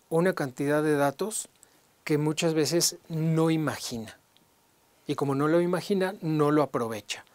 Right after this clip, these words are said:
Entonces hay que tener mucho cuidado y disciplina en el cuidado de datos, en mantenerlos actualizados, organizados de cierta manera,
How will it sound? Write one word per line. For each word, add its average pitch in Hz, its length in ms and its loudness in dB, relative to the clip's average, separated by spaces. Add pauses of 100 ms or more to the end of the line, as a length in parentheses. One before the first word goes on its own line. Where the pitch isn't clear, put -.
(380)
Entonces 135 640 -4
hay 165 180 2
que 165 160 0
tener 143 320 -2
mucho 147 300 -4
cuidado 165 640 4 (500)
y 139 140 -6
disciplina 175 1040 2
en 147 220 -4
el 131 140 -4
cuidado 165 560 6
de 165 80 4
datos, 175 600 2 (560)
en 127 640 -4
mantenerlos 139 640 -2
actualizados, 170 920 2 (100)
organizados 139 960 4
de 139 100 -2
cierta 147 360 -2
manera, 214 380 2